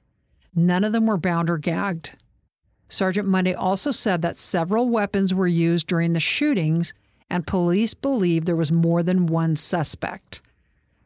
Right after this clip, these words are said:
Police Chief Tom Hagee told reporters that a clinical psychologist agreed to develop a psychological profile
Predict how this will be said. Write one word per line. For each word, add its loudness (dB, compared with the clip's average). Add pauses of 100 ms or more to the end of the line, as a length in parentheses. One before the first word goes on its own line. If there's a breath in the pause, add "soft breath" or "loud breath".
Police 0
Chief -2
Tom 0
Hagee 0 (320)
told -2
reporters -2
that -4
a -2
clinical -4
psychologist -2
agreed 0
to -4
develop -2
a -2
psychological -2
profile -2